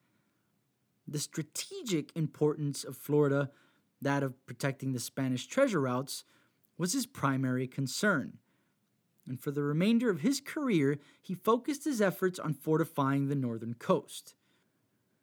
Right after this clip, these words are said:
He never did find his son.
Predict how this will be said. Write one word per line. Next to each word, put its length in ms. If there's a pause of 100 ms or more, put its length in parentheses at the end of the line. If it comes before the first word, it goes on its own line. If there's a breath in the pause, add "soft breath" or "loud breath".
(340)
He 160
never 300
did 480
find 440
his 200
son. 460